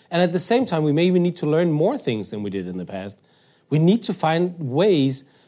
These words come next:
where we can get some of it out of the way in a cheaper and more efficient way than in the past. And that is not to cut teachers. It's hundred percent a matter of making sure that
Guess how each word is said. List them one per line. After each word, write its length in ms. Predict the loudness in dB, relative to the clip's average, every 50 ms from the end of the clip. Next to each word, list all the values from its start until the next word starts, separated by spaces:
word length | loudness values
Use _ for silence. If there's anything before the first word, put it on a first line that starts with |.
| _ _
where 180 | 0 2 2 4
we 140 | 4 4 2
can 180 | 2 0 0
get 180 | 0 -2 -2 -2
some 320 | -4 -4 -2 0 0 0
of 100 | 2 0
it 100 | 0 0
out 200 | 0 0 0 0
of 140 | 0 0 0
the 80 | 0 0
way 480 | 2 2 2 2 0 0 -2 -6 -8 _ _ _ _ -6
in 160 | -4 -2 -2
a 40 | -2
cheaper 480 | -4 -4 -4 -2 0 0 0 0 0
and 120 | 0 0 0
more 160 | 0 -2 -2
efficient 420 | -2 -2 -4 -4 -4 -4 -6 -4
way 220 | -4 -4 -4 -4 -4
than 140 | -4 -6
in 100 | -8 -8
the 80 | -10 -10
past. 420 | -10 -8 -8 -8 -6 -8 -12 -16 _ _ _ _ _ _ _ -6
And 120 | 0 0
that 100 | 2 2
is 140 | 2 0 2
not 340 | 2 2 2 2 0 -2 -4
to 80 | -6 -4
cut 260 | 0 0 -2 -2 0
teachers. 380 | -2 -2 -2 0 0 -2 -2
It's 180 | -2 -6 -8 -8
hundred 440 | -10 -16 -8 -4 -2 -2 0 0 -2
percent 340 | -2 0 0 0 0 -2 -4 -12 -20 _ -6
a 100 | -2 0
matter 220 | 0 2 2 2
of 120 | 0 0
making 260 | 0 -2 -2 -2 -4 -6
sure 220 | -2 0 0 2
that 180 | 2 0 -2 -4